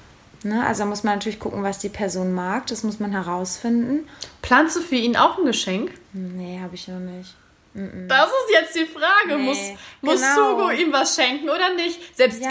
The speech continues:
Speaker 2: ich überlege ja bei Dream Man, aber ich weiß, dass er auch, er, er wird ja gar keine Geschenke
Speaker 1: Nee,
Speaker 2: haben.
Speaker 1: ja.
Speaker 2: Die schenken sich bei de-, in der Familie auch nichts. Deswegen
Speaker 1: Ja.
Speaker 2: komme ich ja darauf, weil manche sich ja gar nichts schenken.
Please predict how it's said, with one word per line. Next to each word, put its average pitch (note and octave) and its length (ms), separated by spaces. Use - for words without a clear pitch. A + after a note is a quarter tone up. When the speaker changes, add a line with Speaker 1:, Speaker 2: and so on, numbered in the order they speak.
Speaker 2:
ich G#4 100
überlege C4+ 440
ja A#3 100
bei A3+ 160
Dream B3+ 380
Man, G3+ 180
aber G3 160
ich G#3+ 140
weiß, A3+ 180
dass A3 160
er - 280
auch, B3+ 160
er, G3+ 180
er A#3+ 180
wird A3 160
ja G#3+ 80
gar G3+ 160
keine E3+ 240
Geschenke D#3+ 380
Speaker 1:
Nee, F3+ 80
Speaker 2:
haben. F#3 440
Speaker 1:
ja. G3 400
Speaker 2:
Die G3+ 140
schenken G#3 260
sich G#3+ 160
bei G3+ 80
de-, G3 200
in G#3 100
der G3+ 140
Familie G#3 280
auch A3+ 100
nichts. A3+ 480
Deswegen G#3+ 280
Speaker 1:
Ja. A3 80
Speaker 2:
komme A#3+ 140
ich A3+ 40
ja F#3+ 160
darauf, F#3+ 400
weil G3 80
manche G3 220
sich F#3+ 100
ja G3 80
gar G3+ 140
nichts F#3+ 180
schenken. G3 480